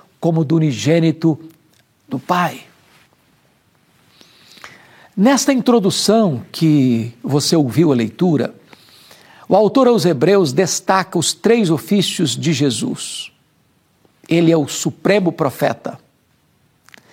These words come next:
ele é o sumo sacerdote, ele é o rei dos reis. Como profeta, ele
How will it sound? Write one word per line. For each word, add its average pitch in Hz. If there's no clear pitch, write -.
ele 175
é 175
o 156
sumo 240
sacerdote, 143
ele 170
é 147
o 131
rei 196
dos 165
reis. -
Como 285
profeta, 269
ele 233